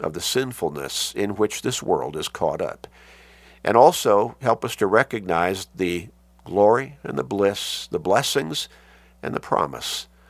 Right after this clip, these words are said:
of living our lives as faithful, dedicated, true Christians before you, Father. Help us to see the dangers of the one and all of the blessings and the promises of the other.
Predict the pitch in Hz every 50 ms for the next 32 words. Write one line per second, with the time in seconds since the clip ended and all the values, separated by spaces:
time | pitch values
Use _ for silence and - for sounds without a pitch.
0 | - _ _ - - 95 95 110 110 117 120 117 113 117 117 107 92 80 78 78
1 | 80 80 82 - - - - - _ _ _ - 113 101 - - - 95 101 113
2 | - - - 120 113 - 92 90 95 92 - - 95 87 85 92 87 85 110 -
3 | _ _ - - - 151 175 175 - - - 92 - - - - 50 52 - -
4 | - 90 87 - - 82 78 82 78 76 69 - - - 55 - - - - -
5 | _ _ _ _ _ _ _ - - _ _ _ _ _ _ _ _ _ _ _
6 | _ _ - 113 117 117 - - 82 64 - - - - - - - _ _ _
7 | _ _ - - - _ _ _ _ _ _ - - 95 98 - - - 135 131
8 | 113 101 92 87 95 101 104 107 110 110 98 98 92 85 - 95 80 73 92 90
9 | 87 90 92 76 62 60 58 55 - _ _ _ _ _ _ _ _ _ _ _
10 | _ _ _ _ _ _ - - 87 80 78 82 92 98 107 113 113 117 110 104
11 | 104 - 104 101 98 - - 95 90 90 87 92 92 95 95 - - 90 69 64
12 | 67 71 - - 71 65 76 76 67 69 71 67 69 69 65 - - - -